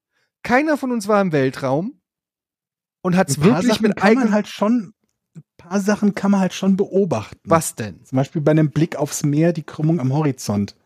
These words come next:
Speaker 1: Das kann
Speaker 2: Ist
Speaker 1: alles
Speaker 2: schon
Speaker 1: sein. Du bist nicht
Speaker 2: beobachtbar.
Speaker 1: bis, du bist nicht bis zu diesem Horizont gefahren. Stimmt's? Du verlässt dich auf irgendwelche Aussagen,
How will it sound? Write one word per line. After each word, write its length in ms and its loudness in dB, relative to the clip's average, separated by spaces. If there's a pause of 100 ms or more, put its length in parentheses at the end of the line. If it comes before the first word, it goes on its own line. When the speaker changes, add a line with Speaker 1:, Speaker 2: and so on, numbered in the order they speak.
(120)
Speaker 1:
Das 180 -6
kann 140 -4
Speaker 2:
Ist 60 -16
Speaker 1:
alles 220 2
Speaker 2:
schon 100 2
Speaker 1:
sein. 180 2
Du 140 2
bist 220 0
nicht 160 0
Speaker 2:
beobachtbar. 280 0
Speaker 1:
bis, 100 -20
du 100 -2
bist 220 -4
nicht 200 -2
bis 180 -4
zu 100 -6
diesem 240 -2
Horizont 420 0
gefahren. 500 -2 (2000)
Stimmt's? 520 -2 (340)
Du 140 -2
verlässt 480 0
dich 180 -8
auf 340 0 (340)
irgendwelche 560 0
Aussagen, 800 -4